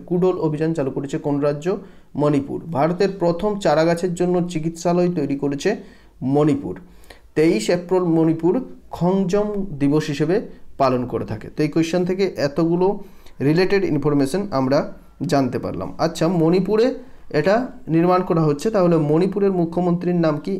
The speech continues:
এন বীরেন সিং। এন বীরেন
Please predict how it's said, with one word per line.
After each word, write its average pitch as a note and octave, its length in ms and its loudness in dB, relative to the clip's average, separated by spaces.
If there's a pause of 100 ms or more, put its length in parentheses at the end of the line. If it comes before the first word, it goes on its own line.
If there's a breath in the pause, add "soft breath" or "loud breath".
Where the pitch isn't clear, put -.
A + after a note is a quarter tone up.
(160)
এন F#3+ 360 2
বীরেন D#3 420 2
সিং। A2+ 340 -6 (1120 soft breath)
এন E3+ 340 0 (680)
বীরেন D#3+ 500 2